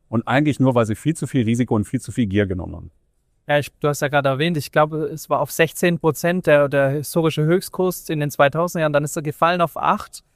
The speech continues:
Speaker 2: Mittlerweile sind wir ja bei zweiundzwanzig Prozent. Glaubst du, diese, äh, Entwicklung der An-, äh, Aktionärsquote in Deutschland ist nachhaltig, dass sich das jetzt nachhaltig auch weiterentwickelt oder ist das jetzt auch wieder ein Hype vielleicht?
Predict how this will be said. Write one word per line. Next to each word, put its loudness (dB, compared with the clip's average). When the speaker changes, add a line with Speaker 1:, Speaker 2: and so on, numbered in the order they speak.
Speaker 2:
Mittlerweile 4
sind -4
wir 0
ja 2
bei 2
zweiundzwanzig -2
Prozent. -4
Glaubst 0
du, 2
diese, 0
äh, 4
Entwicklung -2
der -2
An-, -4
äh, -6
Aktionärsquote 0
in -2
Deutschland 0
ist -10
nachhaltig, -2
dass -2
sich -6
das -2
jetzt 0
nachhaltig 2
auch 0
weiterentwickelt 0
oder 0
ist -6
das -4
jetzt 4
auch 2
wieder 2
ein -2
Hype 0
vielleicht? -6